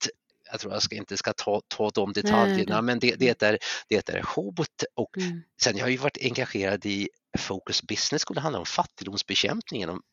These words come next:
Speaker 1: entreprenörskap. Rest runt i världen och uppmuntrat i fattiga länder att man ska uppmuntra, eh, inte bara folk att bli pastorer och präster, utan också
Speaker 2: Mm.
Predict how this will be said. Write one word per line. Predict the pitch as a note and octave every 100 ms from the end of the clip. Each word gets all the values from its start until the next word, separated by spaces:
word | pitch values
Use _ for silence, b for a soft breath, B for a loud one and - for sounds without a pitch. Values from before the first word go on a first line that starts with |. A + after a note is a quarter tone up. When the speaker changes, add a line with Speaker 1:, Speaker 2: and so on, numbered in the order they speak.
| _
Speaker 1:
entreprenörskap. | A#2 G2+ G#2+ A2 F#3+ F#2+ - - -
Rest | A#2+ D3 - A2
runt | A#2+ -
i |
världen | B2 G2+ B2+ B2 B2+
och | C#3
uppmuntrat | - G#2 G#2 - A2+ A2+ - B B -
i |
fattiga | - - - A2+
länder | G2 G2 G2
att | G2+
man | G2+ G2
ska | - G2+ B B B _ -
uppmuntra, | - F#2+ G2+ - G2+ G#2 -
eh, | A2+ -
inte | C3+ - A2
bara | A2+ F#2+
folk | F#2+ F#2+ F#2+
att | -
bli | G2
pastorer | G2+ - F#2+ G2+ D#3 B2 E2+
och | -
präster, | - - - B3
utan | F#2+ G#2 G2
också | F#2 E3
Speaker 2:
Mm. | G2+